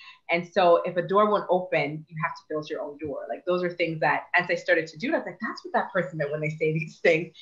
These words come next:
You have to create your own, your own door and your own opportunity. And so, um, there's some ways you can build your credibility. And some things that I have done, which I'd like to share with you, is that it's important to be consistent,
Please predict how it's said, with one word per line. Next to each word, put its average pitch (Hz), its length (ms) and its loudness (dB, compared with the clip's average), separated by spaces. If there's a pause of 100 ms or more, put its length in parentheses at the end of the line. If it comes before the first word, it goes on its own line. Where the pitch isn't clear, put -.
You 240 140 4
have 220 120 2
to 262 80 0
create - 420 2
your 208 160 4
own, 214 220 2 (160)
your 226 160 2
own 214 80 4
door 214 160 6
and 208 100 4
your 175 160 -2
own 185 140 -2
opportunity. 185 840 -2 (320)
And 214 220 2
so, 214 320 8 (220)
um, 208 160 4
there's 214 180 2
some 220 140 2
ways 262 360 0
you 214 200 0
can 208 140 -6
build 196 260 0
your 185 80 -2
credibility. 185 720 0 (380)
And 180 200 2
some 190 300 -6
things 202 200 -4
that 190 220 2
I 185 120 4
have 208 180 -4
done, 165 280 2
which 165 200 -8
I'd 165 100 -2
like 165 120 -4
to - 100 -18
share 175 240 -4
with 165 180 -2
you, 202 200 -2
is 170 140 -2
that 156 320 0
it's - 120 -16
important 202 460 -2
to - 100 -20
be 180 240 -8
consistent, - 720 -10